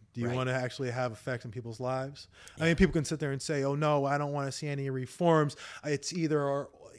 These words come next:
Speaker 1: you know, get rid of the police or nothing." Well, listen, tonight black people are gonna get pulled over down the street and I gotta need to go protect them. And then,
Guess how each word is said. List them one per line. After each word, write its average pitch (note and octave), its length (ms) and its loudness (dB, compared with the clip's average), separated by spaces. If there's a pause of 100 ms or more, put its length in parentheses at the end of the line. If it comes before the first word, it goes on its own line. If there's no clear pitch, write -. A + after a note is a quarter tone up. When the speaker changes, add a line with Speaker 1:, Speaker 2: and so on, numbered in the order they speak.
(120)
Speaker 1:
you D3 160 -6
know, A2+ 260 -8
get D#3 180 0
rid D#3+ 100 2
of D3 60 2
the - 140 -2
police C#3 240 -4
or C3 80 -4
nothing." D3+ 440 0
Well, E3+ 120 0
listen, E3 320 0
tonight D3 300 -6
black B2+ 180 -4
people C3+ 160 -4
are B2+ 40 -6
gonna B2+ 140 -10
get A2+ 80 -16
pulled C3 220 -6
over B2 220 -2
down B2 160 -4
the A#2 80 -6
street E3+ 180 2
and D3 80 0
I C#3+ 80 2
gotta C#3 140 0
need C3 140 -2
to A#2+ 60 -2
go B2+ 120 -2
protect A2+ 380 -8
them. G2+ 80 -12
And A2 80 -8
then, A#2+ 160 -6